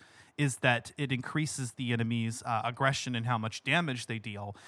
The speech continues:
So if you're playing this game the way you're supposed to be playing, it, it, it, it's not actually harder. If you're actually dodging all of the attacks, you should have a,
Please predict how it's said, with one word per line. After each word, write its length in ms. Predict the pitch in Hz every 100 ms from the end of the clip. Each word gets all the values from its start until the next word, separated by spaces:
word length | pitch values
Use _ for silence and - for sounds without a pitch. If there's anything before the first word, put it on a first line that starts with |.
| -
So 460 | - - 156 143 147
if 120 | 160
you're 100 | 175
playing 340 | - 208 294 220
this 140 | 180
game 320 | - 202 175
the 100 | 139
way 160 | 131 156
you're 200 | 156 143
supposed 440 | - 120 208 220
to 60 | 165
be 140 | 127
playing, 480 | 113 - 104 98 107 - - - -
it, 140 | 151
it, 140 | 160 170
it, 180 | 175 -
it's 200 | 170 -
not 180 | 262 247
actually 340 | 202 - 123
harder. 420 | 117 170 151 110 110
If 120 | -
you're 80 | 175
actually 320 | 180 190 151
dodging 500 | 135 143 170 156 135
all 160 | 139
of 120 | 139 123
the 100 | 117
attacks, 640 | - 147 156 127 - -
you 80 | 120
should 280 | - 151
have 300 | 135 127 120
a, 100 | 110